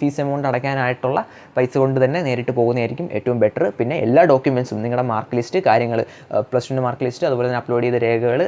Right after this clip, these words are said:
റിസർവേഷൻ തെളിയിക്കാൻ ആവശ്യമായിട്ടുള്ള സർട്ടിഫിക്കറ്റ്സ്, ആ, ഫി-, ഉം, ഫിസിക്കൽ ഫിറ്റ്നസ് സർട്ടിഫിക്കറ്റ്, അങ്ങനെയുള്ള എല്ലാ സർട്ടിഫിക്കറ്റുകളും, സർട്ടിഫിക്കറ്റുകളും കൊണ്ടുവേണം ഈ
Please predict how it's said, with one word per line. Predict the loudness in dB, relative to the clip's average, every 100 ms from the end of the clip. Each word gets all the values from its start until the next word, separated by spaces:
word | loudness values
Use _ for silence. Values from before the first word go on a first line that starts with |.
| -2 -6
റിസർവേഷൻ | 0 0 0 -2 -2
തെളിയിക്കാൻ | -2 -2 -2
ആവശ്യമായിട്ടുള്ള | -2 -4 -4 -4 -2 -4
സർട്ടിഫിക്കറ്റ്സ്, | -4 -8 -4 -6 -4 -6 -6 -14 -14 -6
ആ, | -4 -4 -8 -20
ഫി-, | -10 -8
ഉം, | -6 -8 -14 -18 -12
ഫിസിക്കൽ | -4 0 0
ഫിറ്റ്നസ് | -2 -2 -2 -2
സർട്ടിഫിക്കറ്റ്, | -2 -4 -2 -4
അങ്ങനെയുള്ള | -4 -2 0
എല്ലാ | 0 0
സർട്ടിഫിക്കറ്റുകളും, | -4 -4 -4 -2 0 -2 -4 -16 -14 -8
സർട്ടിഫിക്കറ്റുകളും | -8 -4 -6 -2 -2 0 0 0
കൊണ്ടുവേണം | 0 0
ഈ | 0